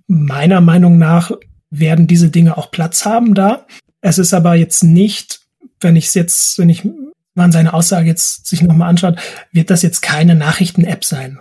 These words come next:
sondern wie er schon gesagt hat, da werden viele andere Dinge auch passieren. Man sieht jetzt aber trotzdem ja auch schon, also beispielsweise auf Instagram, es gibt viele Publisher, für die ist Instagram mittlerweile auch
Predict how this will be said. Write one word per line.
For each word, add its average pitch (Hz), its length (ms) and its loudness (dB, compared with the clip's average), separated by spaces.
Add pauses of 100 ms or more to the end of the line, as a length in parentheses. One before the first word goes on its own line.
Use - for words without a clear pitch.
(120)
sondern 175 680 0 (380)
wie 175 100 -2
er 170 80 -2
schon 175 200 2
gesagt 170 320 -2
hat, 170 140 -2
da 147 100 -6
werden 143 200 -4
viele 160 200 0
andere 170 240 2
Dinge 160 280 2
auch 147 140 -12
passieren. 143 480 -8 (280)
Man 135 200 -2
sieht 165 200 0
jetzt 196 160 0
aber 143 200 -4
trotzdem 180 540 -2
ja 180 160 0
auch 170 200 -2
schon, 180 440 0 (380)
also 156 240 -4
beispielsweise 143 580 -6
auf 156 120 -12
Instagram, 185 640 2 (380)
es - 140 -14
gibt - 180 -6
viele 170 200 2
Publisher, 175 540 0
für 175 120 -2
die 170 100 2
ist 170 100 0
Instagram 180 640 0
mittlerweile 170 640 0
auch 202 280 -4